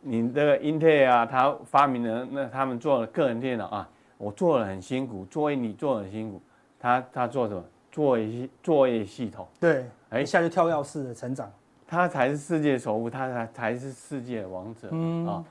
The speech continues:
Speaker 2: 对。
Speaker 1: 所以说这个是我们大家去思考。我觉得为什么，哎，这个A I，哦，台湾的，的厂商，哎，大家去竞争，竞争，竞争，哎，但是呢，哎，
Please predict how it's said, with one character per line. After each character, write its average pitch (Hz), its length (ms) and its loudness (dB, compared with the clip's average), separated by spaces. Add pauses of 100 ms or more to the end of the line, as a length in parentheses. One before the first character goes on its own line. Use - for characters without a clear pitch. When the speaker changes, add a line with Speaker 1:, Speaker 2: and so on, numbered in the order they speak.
Speaker 2:
对。 151 120 -6
Speaker 1:
所 117 120 -2
以 107 60 2
说 113 220 2
这 135 100 -4
个 110 160 -2
是 113 240 -8 (160)
我 101 100 -6
们 95 140 -8
大 113 180 2
家 104 160 0
去 107 60 -4
思 110 240 -12
考。 95 140 -10
我 104 100 -12
觉 127 60 -8
得 175 80 -8
为 214 180 4
什 151 100 -2
么， 131 160 -2 (440)
哎， 160 120 0
这 156 160 -2
个 156 80 0
A 151 200 2
I， 151 200 4
哦， 113 240 0
台 120 140 -2
湾 143 100 2
的， 123 220 -4 (160)
的 113 160 0
厂 95 240 -12
商， 117 240 -6
哎， 120 160 -6 (420)
大 139 160 0
家 123 220 0
去 135 200 -4
竞 127 280 -4
争， 120 220 -6
竞 120 200 -8
争， 110 220 -10
竞 113 180 -12
争， 107 160 -10 (340)
哎， 110 120 -10 (380)
但 135 180 2
是 127 200 -4
呢， 107 140 -6 (180)
哎， 95 200 -10